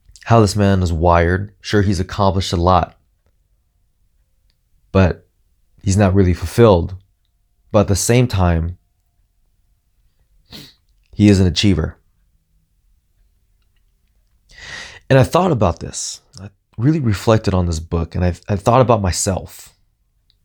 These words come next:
Because I am,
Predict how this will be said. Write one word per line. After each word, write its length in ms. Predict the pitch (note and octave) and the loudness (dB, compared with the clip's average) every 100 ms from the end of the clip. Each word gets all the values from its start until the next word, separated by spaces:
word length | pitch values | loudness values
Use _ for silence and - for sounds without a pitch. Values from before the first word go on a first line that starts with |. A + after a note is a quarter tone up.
| _ _ _ _ _ _ _ - - - | _ _ _ _ _ _ _ -20 -20 -10
Because 840 | F#2+ F#2 A2 G2 F#2+ F#2 F2 - - _ _ _ _ _ _ _ _ _ _ - | -8 -2 4 6 6 4 0 -6 -16 _ _ _ _ _ _ _ _ _ _ -2
I 220 | A2+ A2 | 2 4
am, 880 | G#2+ G#2+ G#2 G2+ G2+ F#2+ F#2 F2 E2 | 4 4 4 4 2 2 -2 -4 -8